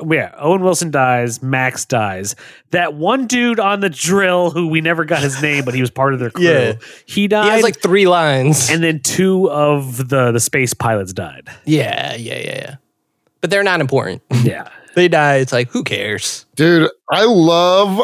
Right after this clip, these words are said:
Speaker 3: uh, because this is still ninety-eight, Michael Bay has his, like, misogyny on full blast.
Speaker 2: Oh, yeah.
Speaker 1: Did you guys notice his cameos in the movie?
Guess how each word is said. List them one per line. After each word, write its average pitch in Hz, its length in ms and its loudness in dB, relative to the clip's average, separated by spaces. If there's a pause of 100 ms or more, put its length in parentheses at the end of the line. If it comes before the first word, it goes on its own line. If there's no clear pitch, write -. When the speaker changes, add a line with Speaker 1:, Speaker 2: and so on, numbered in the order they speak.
Speaker 3:
uh, 156 680 4 (240)
because 190 380 0
this 226 200 2
is 196 140 4
still 185 260 2
ninety-eight, 160 840 2 (300)
Michael 170 340 0
Bay 156 380 0
has 151 320 0
his, 151 360 2 (260)
like, 175 360 0
misogyny 139 1200 2 (520)
on 123 460 0
full 143 400 0
blast. - 920 0 (100)
Speaker 2:
Oh, 143 180 4
yeah. 110 260 0 (220)
Speaker 1:
Did 139 140 -4
you 175 60 -2
guys 185 220 -2
notice 135 380 -2
his 123 100 -2
cameos 139 580 0
in 180 60 -6
the 196 80 -2
movie? 208 400 -2